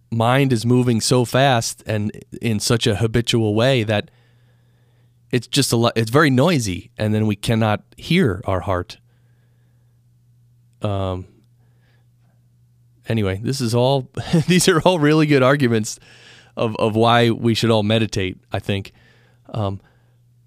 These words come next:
but yeah, then he tells the story of these two men who, at an early age, they lost a lot of money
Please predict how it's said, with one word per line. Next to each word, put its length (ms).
but 140
yeah, 180
then 180
he 100
tells 280
the 100
story 380
of 60
these 180
two 180
men 380
who, 320
at 120
an 120
early 320
age, 460
they 120
lost 540
a 60
lot 220
of 80
money 400